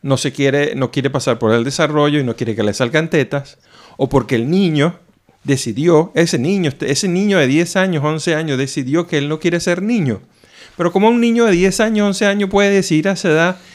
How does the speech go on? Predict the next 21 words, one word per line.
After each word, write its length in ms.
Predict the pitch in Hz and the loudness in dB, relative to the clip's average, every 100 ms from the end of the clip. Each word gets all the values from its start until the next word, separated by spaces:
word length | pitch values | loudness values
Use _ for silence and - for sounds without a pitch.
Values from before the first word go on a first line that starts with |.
| - - | -20 -8
que, 120 | - | -6
que 200 | 147 - | -6 -2
él 80 | 165 | -2
no 100 | 175 | -2
quiere 200 | 180 196 | 0 -2
ser 180 | 175 185 | 0 -2
niño? 360 | 190 208 131 98 _ | -2 -2 -2 -6 _
¿Entiendes? 640 | - 151 196 180 107 90 - _ _ _ | -10 -6 -4 -2 -4 -8 -20 _ _ _
Tú, 140 | - 175 - - - | -4 -4 -4 -14 -18
o 100 | - | -14
sea, 280 | 151 190 185 | -2 0 0
eh, 300 | - - - - | -2 -6 -12 -10
y, 280 | 180 170 190 | -10 -2 2
y 40 | |
los 140 | 175 | 2
padres 360 | 175 185 208 220 | 2 0 2 2
están 340 | 208 - 180 | 0 0 -2
fo-, 240 | 180 202 202 - - | 2 0 0 -10 -10
eh, 180 | 165 - - | -10 -10 -4
apoyando 720 | 160 160 151 185 220 156 123 | -2 0 0 0 2 2 2
esto 480 | 180 131 - 120 | 2 -2 -6 -8